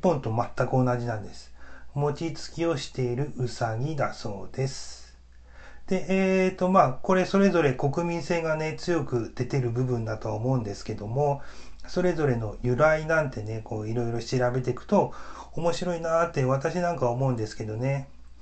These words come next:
まあ、興味ない人は興味ないんでしょうけども、まあ、リスナーさんの中に一人ぐらい私に共感される方もいてほしいなっていうふうにも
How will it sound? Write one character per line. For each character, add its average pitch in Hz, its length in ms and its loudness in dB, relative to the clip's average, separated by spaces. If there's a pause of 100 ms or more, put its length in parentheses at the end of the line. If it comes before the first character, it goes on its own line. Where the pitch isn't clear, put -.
(280)
ま 156 80 -2
あ、 - 100 -4
興 185 160 -4
味 156 100 -4
な 165 120 0
い 170 60 -2
人 165 140 -2
は 117 100 2
興 147 180 2
味 117 80 0
な 147 100 0
い 139 80 0
ん 120 40 0
で 107 100 -2
し - 80 -2
ょ 117 60 0
う 98 40 -4
け 104 120 -6
ど 101 100 -6
も、 113 300 -4 (280)
ま 156 120 4
あ、 147 40 4
リ 143 160 0
ス 135 120 -4
ナ 156 120 2
ー 151 60 0
さ 156 140 4
ん 147 40 0
の 151 100 -2
中 151 280 0
に 113 100 -2
一 143 240 0
人 156 80 0
ぐ 180 80 2
ら 160 80 2
い 120 40 0
私 113 460 -4
に 110 200 -8
共 127 160 -2
感 123 240 0
さ 123 180 2
れ 135 160 2
る - 80 -2
方 - 320 -6
も 101 180 -10 (680)
い - 80 -4
て 143 120 2
ほ 139 180 0
し 143 240 -2
い - 20 0
な 196 280 8
っ 214 100 2
て - 80 -6
い 101 120 -6
う 101 120 -8
ふ 120 80 -2
う 110 80 -4
に 101 80 -6
も - 100 -8